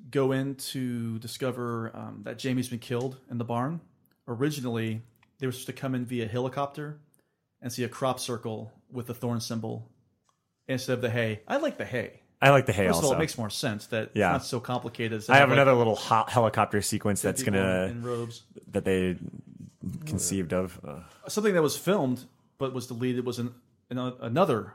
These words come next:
Speaker 1: alternate opening where instead of the, um, above shot of the baby getting the painting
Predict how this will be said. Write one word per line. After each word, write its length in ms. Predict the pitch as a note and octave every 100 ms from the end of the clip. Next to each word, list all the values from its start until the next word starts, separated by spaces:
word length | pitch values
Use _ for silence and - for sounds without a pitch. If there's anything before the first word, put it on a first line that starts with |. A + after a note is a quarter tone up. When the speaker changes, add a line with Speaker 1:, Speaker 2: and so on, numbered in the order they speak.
| - -
Speaker 1:
alternate 340 | A#2+ A#2+ A2+
opening 440 | A2+ A2+ A2 G#2+
where 120 | A2 A2
instead 300 | - C#3 C3
of 140 | B2 -
the, 280 | A#2 A2+ A2
um, 280 | G2+ G2+ G#2+ - _ - _ -
above 260 | A2+ C3 B2+
shot 400 | - B2 A#2+ B2
of 140 | A#2
the 60 | A#2
baby 400 | A#2+ A#2 B2 A#2+
getting 220 | B2 A2+
the 80 | -
painting 560 | - A#2+ A#2 B2+ C3